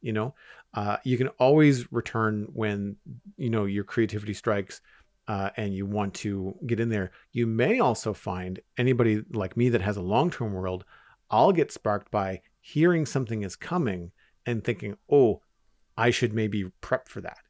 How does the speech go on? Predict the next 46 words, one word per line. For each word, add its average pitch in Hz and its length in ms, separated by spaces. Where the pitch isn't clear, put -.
You 117 80
know, 110 140
like, 107 200
for - 120
example, 113 380
the 113 120
n-, 117 260
all 117 120
the 117 80
new 120 160
bamboo 110 400
blocks. 110 440
One 107 160
of 98 60
the 90 60
things 104 200
I 95 80
did 95 340
as 107 120
a 110 40
break 104 280
from 98 180
Westdale 104 340
was 95 160
I 101 80
built 95 240
a 104 60
temporary 101 400
bamboo 92 320
farm 95 320
because - 220
I 98 60
wanted 101 260
to 95 60
have 95 120
a 90 40
lot 87 340
of 95 100
bamboo 95 340
on 101 140
hand 98 460
when 101 320
the 101 160
update 98 420
dropped. - 340
So 117 200